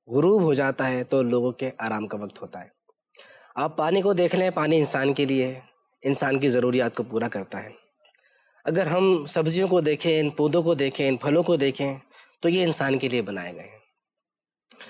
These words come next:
اگر ہم چاند کو دیکھیں تو وہ ہمارے لیے کہ رات میں جہاں سورج نہیں ہوتا، گپ اندھیرا ہو، تو وہاں پر ہمیں روشنی فراہم کرتا ہے۔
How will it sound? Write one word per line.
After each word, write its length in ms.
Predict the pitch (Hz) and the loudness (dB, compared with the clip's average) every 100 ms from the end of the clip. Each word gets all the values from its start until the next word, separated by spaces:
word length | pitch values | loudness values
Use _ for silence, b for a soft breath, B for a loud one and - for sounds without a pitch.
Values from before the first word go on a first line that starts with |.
| B B B B | B B B B
اگر 200 | - 175 | -2 0
ہم 200 | 185 202 | 2 0
چاند 320 | 190 170 170 196 | 0 0 0 0
کو 120 | 208 | 2
دیکھیں 400 | 180 170 185 175 151 | 2 0 -2 -2 -4
تو 80 | 151 | 0
وہ 120 | 156 | 2
ہمارے 280 | 147 147 160 | 2 2 0
لیے 400 | 160 156 151 147 - | 2 2 0 -2 -2
کہ 100 | 139 | 0
رات 460 | 123 135 165 165 | 2 2 0 0
میں 400 | 143 151 160 156 - 117 | -2 0 -4 -8 -14 -4
جہاں 260 | 143 156 | 0 0
سورج 420 | 151 135 151 180 | 0 2 2 2
نہیں 160 | 170 156 | 2 4
ہوتا، 320 | 135 127 131 | 2 0 -2
گپ 320 | 127 160 180 | 0 -2 0
اندھیرا 420 | 139 127 143 160 143 | 0 0 0 0 0
ہو، 160 | 147 | 0
تو 160 | 151 135 | 0 -2
وہاں 240 | 127 135 | 0 -2
پر 120 | 139 | -2
ہمیں 280 | 151 123 165 165 B B B 120 | -2 -2 -2 -6 B B B 0
روشنی 340 | 147 165 - 175 | 2 2 0 -2
فراہم 320 | 143 135 139 | 0 -2 -2
کرتا 300 | 110 101 | -4 -6
ہے۔ 60 | 92 | -12